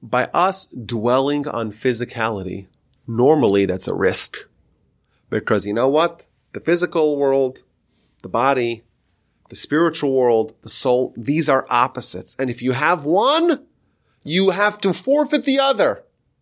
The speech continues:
You can't really have them both together. Most of the time. What is the power of Torah?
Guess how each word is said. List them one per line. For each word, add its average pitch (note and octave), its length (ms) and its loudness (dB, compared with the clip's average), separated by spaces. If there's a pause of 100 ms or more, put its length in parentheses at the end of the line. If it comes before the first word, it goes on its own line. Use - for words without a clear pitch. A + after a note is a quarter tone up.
(120)
You D3 120 -14
can't G3 200 0
really F#3 160 2
have D3+ 180 0
them B2 140 0
both A2+ 260 -2 (180)
together. G2 460 -6 (1040)
Most D3 280 2
of F2+ 60 -4
the F#2+ 120 -8
time. - 260 -12 (1500)
What B2+ 320 4
is A#3 180 4
the G3+ 100 4
power F#3+ 560 2
of D#3 220 -4
Torah? B2 600 -2